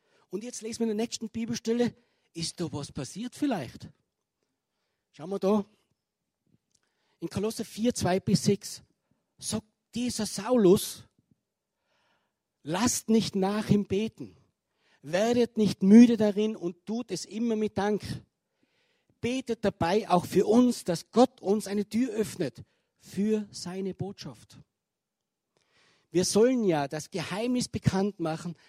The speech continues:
das in Christus beschlossen ist. Als Verkünder dieses Geheimnisses sitze ich hier im Gefängnis. Öh, auf einmal anders, aber ganz anderer Ton. Bittet Gott darum, dass ich es weiterhin offenbar machen kann,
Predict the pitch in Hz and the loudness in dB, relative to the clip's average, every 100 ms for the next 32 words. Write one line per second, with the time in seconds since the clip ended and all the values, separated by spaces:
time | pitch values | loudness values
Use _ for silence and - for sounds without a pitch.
0 | _ 165 160 170 170 - 254 233 220 - | _ -6 -4 -6 -8 -2 0 2 -2 -4
1 | 202 202 220 - 175 104 - _ _ _ | -4 -4 -6 -6 -6 -6 -12 _ _ _
2 | - 170 175 - 185 - - 277 277 233 | -12 -10 -8 -8 -10 -6 -2 2 2 0
3 | 151 _ 202 233 226 - 156 180 202 180 | -4 _ -8 -4 -4 -6 -6 -2 0 -2
4 | 170 - - _ - 214 220 202 165 180 | -4 -8 -16 _ -8 -6 -6 -10 -12 -6
5 | 190 185 175 190 226 151 - - - _ | -6 -6 -6 -4 -2 -2 -6 -14 -18 _
6 | _ _ _ - 170 175 _ 131 135 131 | _ _ _ -12 -10 -12 _ -20 -12 -8
7 | 135 226 151 - - _ _ - - 185 | -4 -2 -4 -6 -20 _ _ -14 -8 -8
8 | 202 165 156 147 170 226 226 _ _ _ | -6 -6 -6 -8 -8 -6 -6 _ _ _
9 | _ _ _ _ _ _ _ - - - | _ _ _ _ _ _ _ 0 0 2
10 | 214 - 254 - 214 185 143 113 _ - | 0 2 2 4 4 6 4 2 _ -6
11 | 175 - 185 156 139 - 139 175 240 220 | -6 -6 -12 -8 -8 -8 -8 -8 -6 -4
12 | 214 202 - - 175 156 165 160 151 151 | -4 -6 -10 -10 -8 -6 -4 -4 -6 -8
13 | - 139 | -6 -8